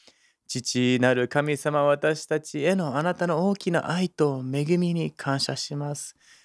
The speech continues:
この学びを通して、お互いのも、との交わりを通して、キリストにあって私たちに与えてくれたあなたの愛、あなたの恵み、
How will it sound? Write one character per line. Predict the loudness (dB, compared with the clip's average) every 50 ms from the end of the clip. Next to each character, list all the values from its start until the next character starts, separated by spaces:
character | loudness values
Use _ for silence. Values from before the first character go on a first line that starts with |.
| _ _ _ _ _ _ _
こ | 2 4
の | 4 6 6
学 | 6 6 6 4 4
び | 0
を | 0 2
通 | 2 2 0 2
し | 2
て、 | 0 0 0 0 -4 _ _ _ _ _ -8
お | -8 -2
互 | -2 0 2 2 2 2
い | 0
の | -2 -4
も、 | -6 -6 -8 -10 -12 -16 -18 -12 -2
と | 0 2
の | 2 2 2
交 | 2 2 2 2 0 0
わ | 2
り | 2 2 0
を | 0 0
通 | 0 0 -2 0
し | -2 -4
て、 | -12 -14 -20 -20 _ _ _
キ | -10 -6 -4
リ | -4 -4
ス | -2 -4
ト | -4
に | -2 -2
あ | -2 -4
っ | -2
て | -2 0
私 | 0 0 2 2 0 2 2
た | 0 -2
ち | 0 -2
に | -2 -2
与 | 0 -2 0 2 4 4 4 2
え | 0
て | -2 -4 -6 -4
く | 0 0
れ | 0 0 0
た | 0 0 0
あ | 2
な | 2 2 2
た | 2 0 -2
の | -2 -2 -4 -2 -2
愛、 | 0 0 0 0 0
あ | 0
な | 0 0 0
た | 2 0
の | 0 0
恵 | 0 0 0 0
み、 | 0 -2 -4 -4